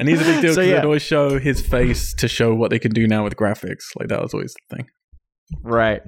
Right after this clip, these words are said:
Speaker 1: Like a tech demo, almost.
Speaker 2: Yeah, so for me, I was just like, "Wow, this is,"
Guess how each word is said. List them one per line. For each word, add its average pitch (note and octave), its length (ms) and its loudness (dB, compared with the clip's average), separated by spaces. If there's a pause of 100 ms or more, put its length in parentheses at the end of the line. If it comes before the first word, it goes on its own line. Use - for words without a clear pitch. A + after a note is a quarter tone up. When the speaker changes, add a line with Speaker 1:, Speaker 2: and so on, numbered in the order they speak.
(140)
Speaker 1:
Like - 140 -10
a - 40 -8
tech - 360 -8
demo, G2 280 -6 (120)
almost. - 300 -12 (580)
Speaker 2:
Yeah, C#3 260 2
so B2+ 240 0
for C3 140 -4
me, C3 180 2
I A#2+ 40 4
was A#2 160 0
just A2+ 180 -2
like, A2 140 0
"Wow, B2 180 2
this A#2 160 0
is," - 480 0